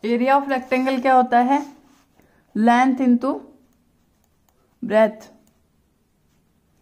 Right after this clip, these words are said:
तो मेरे को length भी दी हुई है, ब्रेथ भी दी हुई है। तो length क्या दी हुई है मेरे को? five point seven centimeter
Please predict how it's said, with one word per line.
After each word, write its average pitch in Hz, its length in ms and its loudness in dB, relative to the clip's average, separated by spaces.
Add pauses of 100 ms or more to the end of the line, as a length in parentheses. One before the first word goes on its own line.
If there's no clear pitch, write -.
(580)
तो 196 60 -6
मेरे 220 200 0
को 247 100 0
length 240 300 2
भी 247 140 -2
दी 262 140 -2
हुई 254 100 -4
है, 262 60 -2
ब्रेथ 226 240 2
भी 208 160 -2
दी 214 160 -4
हुई 202 140 -4
है। 185 100 -6 (460)
तो 202 60 -8
length 240 380 -2
क्या 277 200 -6
दी 254 160 -2
हुई 254 120 -4
है 262 100 -6
मेरे 247 200 -2
को? 269 200 -8 (360)
five 240 240 0
point 254 300 0
seven 226 360 2
centimeter 196 720 -4